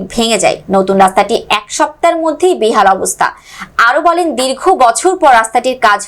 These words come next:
হয়েছে, তবুও এত নিম্নমানের, এতে চলার উপযোগী নয়। বর্ষাকালে আমাদের এলাকায় মানুষের যাতায়াত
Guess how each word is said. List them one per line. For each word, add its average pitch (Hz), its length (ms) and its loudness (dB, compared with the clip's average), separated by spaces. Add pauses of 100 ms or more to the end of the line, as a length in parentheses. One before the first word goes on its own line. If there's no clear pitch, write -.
হয়েছে, 302 440 -2 (220)
তবুও 269 280 4 (140)
এত 240 200 0
নিম্নমানের, 349 580 0 (640)
এতে 214 220 2
চলার 233 300 4
উপযোগী 269 400 0
নয়। 302 180 2 (120)
বর্ষাকালে 202 480 2
আমাদের 196 340 2
এলাকায় 202 380 2
মানুষের 214 560 0 (500)
যাতায়াত 233 420 0